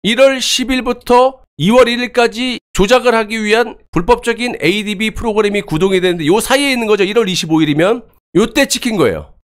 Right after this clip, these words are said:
그럼 요자가 조작범일 수도 있고, 또 이자가 밀봉이 돼 있는 태블릿 피씨를 절대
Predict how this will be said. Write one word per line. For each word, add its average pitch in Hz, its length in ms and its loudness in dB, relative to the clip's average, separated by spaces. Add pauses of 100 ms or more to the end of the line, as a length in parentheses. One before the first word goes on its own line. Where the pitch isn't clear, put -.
그럼 254 160 0
요자가 269 640 2 (240)
조작범일 196 500 0
수도 165 220 -6
있고, 113 500 -2 (120)
또 262 360 0 (320)
이자가 247 640 0 (220)
밀봉이 277 640 0
돼 254 200 -2
있는 247 340 0
태블릿 262 640 -4
피씨를 254 720 -2
절대 330 800 -2